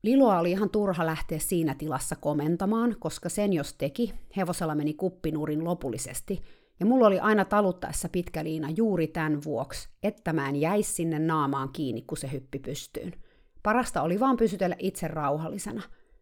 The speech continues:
Lilo tuli takaisin maahan etujalkojensa kanssa, ja se katsoi mua hetken silmiin. "Meidän pitää poistua täältä. Juuri nyt,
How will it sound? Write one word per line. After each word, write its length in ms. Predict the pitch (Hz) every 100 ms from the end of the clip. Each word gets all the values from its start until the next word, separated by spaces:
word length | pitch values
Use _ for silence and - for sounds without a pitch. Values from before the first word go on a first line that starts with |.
| _ _
Lilo 240 | 214 262 254
tuli 200 | 202 165
takaisin 480 | 196 196 190 170
maahan 460 | 156 156 147 170 202
etujalkojensa 720 | 165 156 151 143 143 151 151 185
kanssa, 380 | - 190 175 - - - - _
ja 60 | 170
se 100 | 196
katsoi 340 | 226 226 170
mua 160 | 165 151
hetken 440 | 180 165 - -
silmiin. 580 | - 147 143 139 185 175 - - _ _ _ -
"Meidän 220 | 220 233
pitää 260 | 214 170 156
poistua 500 | 156 147 - - 143 -
täältä. 340 | 113 113 - - - _ -
Juuri 520 | 196 196 208 214 - -
nyt, 380 | 156 147 -